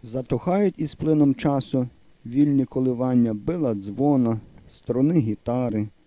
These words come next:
гілки дерева. Як підтримати коливання гойдалки постійними і сталою амплітудою? Ну, звісно, потрібно підштовхувати гойдалку і робити це періодично.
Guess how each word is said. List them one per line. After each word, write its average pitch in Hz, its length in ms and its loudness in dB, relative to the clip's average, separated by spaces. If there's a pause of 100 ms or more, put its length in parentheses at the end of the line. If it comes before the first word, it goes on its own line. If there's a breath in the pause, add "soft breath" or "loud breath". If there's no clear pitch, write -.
гілки 110 460 -4
дерева. 92 580 -6 (1160)
Як 185 240 0
підтримати 170 680 2
коливання 127 600 0
гойдалки 120 640 -2
постійними 143 1000 -2 (200)
і 139 120 -2
сталою 160 580 -2
амплітудою? 117 760 -4 (1600)
Ну, 180 220 2
звісно, 131 440 0
потрібно 139 500 -2
підштовхувати 127 760 -4
гойдалку 98 640 -4 (180)
і 120 100 0
робити 117 460 0
це 101 220 -8
періодично. 143 880 -2